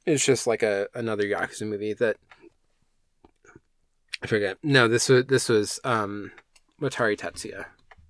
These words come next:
I was trying to remember who the, uh, main character in that was, but, um,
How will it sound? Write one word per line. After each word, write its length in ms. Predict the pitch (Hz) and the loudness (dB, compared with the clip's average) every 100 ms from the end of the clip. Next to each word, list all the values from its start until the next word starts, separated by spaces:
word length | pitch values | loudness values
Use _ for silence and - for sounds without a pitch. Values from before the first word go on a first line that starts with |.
| _ _ - | _ _ -10
I 40 | |
was 120 | 131 | -8
trying 140 | - 135 | -2 0
to 40 | |
remember 300 | 117 110 110 | 2 2 0
who 200 | 98 110 | 0 -8
the, 340 | 104 107 104 - _ - - - - _ 170 | -2 -2 -2 -6 _ -20 -20 -20 -20 _ -2
uh, 300 | 131 113 107 | 0 2 0
main 200 | 113 104 | -2 0
character 360 | 107 98 113 | 0 -2 -2
in 40 | 98 | -6
that 120 | 104 | -8
was, 300 | 101 107 - - _ _ | -12 -12 -14 -18 _ _
but, 180 | 101 95 - - _ _ _ _ _ _ _ - - _ _ - | -14 -14 -18 -20 _ _ _ _ _ _ _ -20 -20 _ _ 0
um, 600 | 160 135 120 110 107 107 | 6 6 6 2 -2 -10